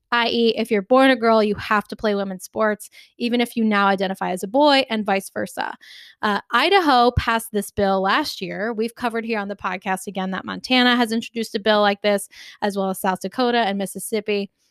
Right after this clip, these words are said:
Here's a quote from the letter that these athletes sent. They say,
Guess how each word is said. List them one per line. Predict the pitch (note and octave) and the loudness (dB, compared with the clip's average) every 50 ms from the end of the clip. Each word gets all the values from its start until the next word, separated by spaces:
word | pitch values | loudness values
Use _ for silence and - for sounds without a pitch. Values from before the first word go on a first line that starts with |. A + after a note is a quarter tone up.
| _ _ | _ _
Here's | _ - D4+ E4 F4+ - - | _ 0 2 2 2 2 0
a | - - | -2 -4
quote | - - B3+ A#3+ A#3+ A#3+ - - | -2 2 4 4 4 4 4 0
from | B3 A3+ A3+ | -2 -2 0
the | A3 | 0
letter | G#3+ G3+ G#3 G#3+ G#3+ G#3+ G#3 | 0 0 0 0 0 0 0
that | G3+ G3 G3 | -2 -2 -4
these | - G3+ G3 - | -6 -10 -8 -6
athletes | - G3 G3 - - G3 F#3+ - - | -4 -4 -4 -6 -8 -10 -10 -10 -10
sent. | - G3+ F#3 F3+ - - - - _ _ | -8 -8 -8 -8 -10 -14 -20 -20 _ _
They | - A3 G#3+ | -4 -4 -4
say, | - - G#3+ G3+ G3 G3 G3 G3 | -4 -2 -2 -2 -2 -2 -4 -6